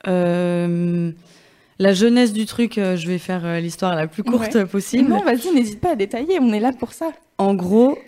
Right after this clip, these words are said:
Speaker 1: euh, j'ai pas mal, euh, voyagé quand j'étais plus jeune. Donc mon père habitait au Togo, donc j'allais beaucoup au Togo.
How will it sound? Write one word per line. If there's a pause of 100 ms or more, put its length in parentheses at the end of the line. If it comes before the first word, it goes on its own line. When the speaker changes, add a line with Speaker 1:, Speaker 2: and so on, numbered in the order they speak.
(160)
Speaker 1:
euh,
j'ai
pas
mal,
euh,
voyagé
quand
j'étais
plus
jeune.
Donc
mon
père
habitait
au
Togo,
donc
j'allais
beaucoup
au
Togo.